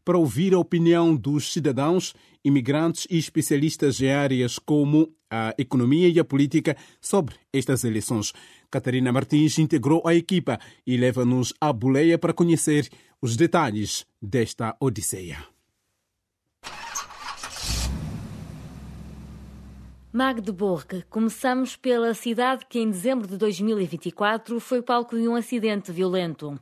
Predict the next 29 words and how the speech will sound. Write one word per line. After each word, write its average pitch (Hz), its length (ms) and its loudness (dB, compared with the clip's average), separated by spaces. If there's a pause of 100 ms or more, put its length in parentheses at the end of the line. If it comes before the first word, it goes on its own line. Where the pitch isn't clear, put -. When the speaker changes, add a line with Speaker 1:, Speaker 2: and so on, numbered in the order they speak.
(220)
Speaker 2:
Um 180 120 -6
carro 180 280 -4
conduzido 180 520 -4
por 180 160 -10
um 175 80 -6
cidadão 196 580 -2
da 170 100 -2
Arábia 156 360 -4
Saudita 196 640 -4 (260)
albarroou 226 680 0
uma 226 160 0
multidão 226 560 0
no 180 140 -2
mercado 175 500 -2
de 170 120 -6
Natal, 196 500 0 (340)
matando 247 400 -2
seis 269 280 -4
pessoas 190 580 -4
e - 80 -6
ferindo 196 460 -2
outras 180 420 -2
três 220 300 0
centenas. 139 760 -6 (140)
Desde 156 300 -4
então, 202 360 -2
o 185 40 -4
país 214 360 -2
tem 214 160 -4